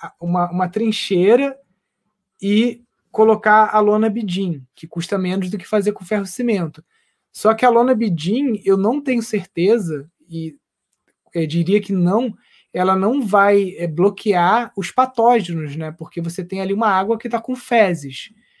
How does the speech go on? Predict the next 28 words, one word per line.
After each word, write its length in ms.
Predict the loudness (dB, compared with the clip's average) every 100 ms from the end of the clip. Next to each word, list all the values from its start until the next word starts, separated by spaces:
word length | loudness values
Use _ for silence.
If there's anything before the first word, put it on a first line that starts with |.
| _ _
Então, 140 | -4 -4
se 200 | -2 -2
isso 360 | -2 -2 -4 -6 _ _ _
permeabiliza, 960 | 4 4 4 2 2 2 -2 -4 -6 -12
se 200 | -18 -12
a, 120 | -10
o 80 | -6
bidim 280 | -4 -4 -2
é 60 | -2
permeável, 560 | -2 -2 -2 -2 -4
ele 80 | -4
vai 100 | -4
deixar 240 | -4 -4 -6
essa 220 | -2 -2
água 200 | -2 -4
passar, 540 | -6 -6 -2 -2 -2 _ _ _ -14
isso 120 | -10 -2
pode 200 | 0 0
tá 120 | -2
contaminando 580 | -2 -2 0 0 0 0
o 20 |
lençol 300 | 0 -2 -4
freático, 480 | -2 0 0 -2 _
principalmente 560 | -6 -2 -2 0 -2
se 80 | -4
você 200 | -6 -6
estiver 260 | -6 -6 -6
trabalhando 640 | -4 -2 0 0 -2 -6